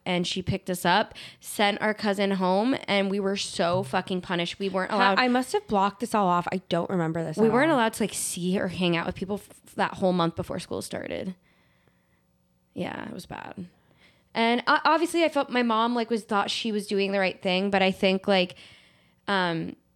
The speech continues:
Speaker 1: it was a ti-, in a time like that where I was like, "I wish my mom would just understand my feelings," because, like, that's when I started cutting myself, like, senior year.
Speaker 2: Oh.
Speaker 1: I talked about this online, but,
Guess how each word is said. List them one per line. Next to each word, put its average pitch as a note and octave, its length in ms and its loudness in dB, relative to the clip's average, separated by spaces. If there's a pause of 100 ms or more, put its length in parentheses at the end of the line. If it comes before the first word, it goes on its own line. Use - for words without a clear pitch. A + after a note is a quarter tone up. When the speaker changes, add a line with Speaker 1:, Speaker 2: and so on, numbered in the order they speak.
(360)
Speaker 1:
it A#3 80 4
was A#3 120 4
a A#3 40 0
ti-, G#3 420 -4
in A3 80 2
a A3 60 2
time G#3 260 0
like G3+ 140 0
that F#3+ 160 4
where G#3+ 80 4
I - 20 4
was G#3 80 2
like, G#3 140 0
"I G3+ 80 4
wish F#3+ 260 0
my A3 140 2
mom F#3 260 0
would G3 120 -2
just F#3+ 180 -4
understand F3 800 2 (880)
my F#3+ 160 4
feelings," F#3+ 560 4
because, F#3 440 2
like, F3+ 280 2 (240)
that's F3 240 0
when F#3 120 2
I G3 40 -4
started - 600 -18 (420)
cutting - 340 -20 (100)
myself, - 540 -20 (120)
like, G3+ 180 0
senior F3 380 6
year. F3+ 420 6
Speaker 2:
Oh. F#3 60 -10 (720)
Speaker 1:
I G#3 80 0
talked E3+ 240 -4
about D#3 100 -4
this D#3+ 120 -8
online, - 300 -8
but, - 280 -4